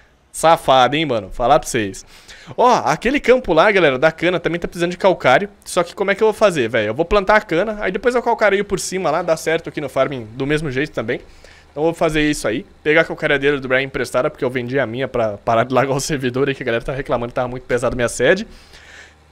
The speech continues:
E é isso, velho. Só alegria no plantio,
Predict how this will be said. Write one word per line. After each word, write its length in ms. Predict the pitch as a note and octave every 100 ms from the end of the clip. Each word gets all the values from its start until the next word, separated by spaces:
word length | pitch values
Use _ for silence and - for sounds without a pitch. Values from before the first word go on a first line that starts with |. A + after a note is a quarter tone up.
| _ _ _
E 120 | D3 G3
é 100 | D4
isso, 280 | C4+ - F#3
velho. 280 | C3+ A2 - - - - _ _ _ -
Só 280 | - -
alegria 380 | F3+ C4+ G3+ A#3
no 80 | A#3+
plantio, 540 | - F3+ D#3+ G3 A#3+